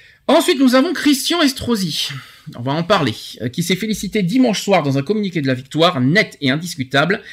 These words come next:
Il a annoncé, d'ailleurs, le lendemain de, de, de ces élections, sa démission en tant que président du conseil régional en paca.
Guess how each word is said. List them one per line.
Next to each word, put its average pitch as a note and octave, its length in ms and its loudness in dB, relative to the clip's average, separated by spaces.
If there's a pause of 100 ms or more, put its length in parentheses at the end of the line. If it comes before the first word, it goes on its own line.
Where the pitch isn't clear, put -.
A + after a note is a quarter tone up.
(320)
Il E3 140 4
a G3+ 80 8
annoncé, E3+ 380 2
d'ailleurs, C3+ 260 2
le C#3+ 100 4
lendemain A3 380 4
de, B2 960 0
de, C3 220 -2
de A#2+ 160 -6
ces D3 200 -2
élections, F3+ 340 0
sa C#3 160 -2
démission F#3 540 0 (500)
en D#3 100 0
tant G3+ 140 0
que D3+ 100 0
président F3 480 2
du E3+ 100 0
conseil D#3+ 300 0
régional C#3 520 2 (120)
en B3 120 4 (200)
paca. - 460 2